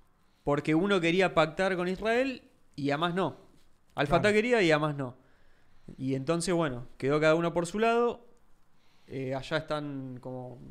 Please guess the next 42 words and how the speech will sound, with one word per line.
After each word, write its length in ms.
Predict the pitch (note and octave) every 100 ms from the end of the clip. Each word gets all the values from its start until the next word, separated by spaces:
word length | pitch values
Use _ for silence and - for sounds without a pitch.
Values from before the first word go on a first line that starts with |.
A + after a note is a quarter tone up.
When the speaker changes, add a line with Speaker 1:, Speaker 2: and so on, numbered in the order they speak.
| -
Speaker 1:
viviendo 480 | C3 C#3 D3 C#3
más 460 | C#3 D3 C3+ - - - _ - - - - - -
conectados 640 | - C3+ C#3 C3 E3+ E3
a 60 | E3
Israel 340 | D3+ F3 G#3+
y 80 | A3
Gaza, 320 | C#3+ D3 E3
bueno, 360 | C#3 C3 A#2+ A#2+ -
todo 120 | C3
el 80 | A#2+
quilombo 340 | B2+ B2+ B2
que 80 | B2
ya 120 | B2+
sabemos. 520 | B2 B2 B2 A#2+ - - _ _ - _ _ _ _ _ _ _ - - - - - - C3
Speaker 2:
Ahí 100 | C3
va. 200 | B2+ A2+ - _ _ _ _
Speaker 1:
Y 160 | C#3+ D#3
es 100 | F3+
como 200 | G3+ F3+ F3
un 80 |
gobierno 920 | E3+ D#3+ E3+ F#3 G3 F3 D3 C3+ C3+ B2+
de 80 | B2+
facto, 460 | - D#3+ - A#2+
creo, 240 | B2 B2 B2+
hasta 160 | -
donde 160 | B2+ B2+
yo 140 | B2
sé, 220 | B2 B2+ B2 C3
lo 120 | B2+
de 420 | C3 C3 B2 B2+
Hamas. 540 | C3+ C#3 C3+ - - -
Están 200 | - C#3+
ahí 380 | D#3 F#3+ B3 G3+
y 60 |
dicen, 420 | C#3+ C#3 C3 B2
"Che, 200 | A#2+ F#3
nosotros 460 | C3+ B2+ G3 B2+ B2
somos 280 | - C3+ C3
el 80 | C#3+
gobierno", 460 | E3+ F#3+ G3 G3
no 80 | C#3+
sé. 180 | B2+ -